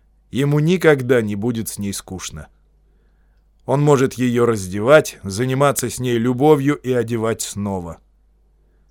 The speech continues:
Он подумал, что если они навсегда останутся вместе, он расскажет ей о себе всё без утайки, но не сразу, а постепенно, чтобы она его получше узнала, не испугалась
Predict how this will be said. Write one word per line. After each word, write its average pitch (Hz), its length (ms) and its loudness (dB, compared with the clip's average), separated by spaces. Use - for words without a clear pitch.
Он 127 160 -2
подумал, 135 640 4
что - 220 -14
если 117 320 -2
они 127 180 -2
навсегда 123 840 2
останутся 104 680 -6
вместе, 101 640 -8
он 131 160 0
расскажет 143 500 6
ей 139 160 2
о 127 160 -4
себе 131 300 0
всё - 300 2
без 135 240 0
утайки, 107 580 -4
но 123 100 -6
не 131 140 -2
сразу, 98 520 -2
а 98 80 -4
постепенно, 107 840 -4
чтобы 113 520 -4
она 123 300 -4
его 123 280 2
получше 123 500 0
узнала, 131 580 4
не 131 200 -4
испугалась 127 760 2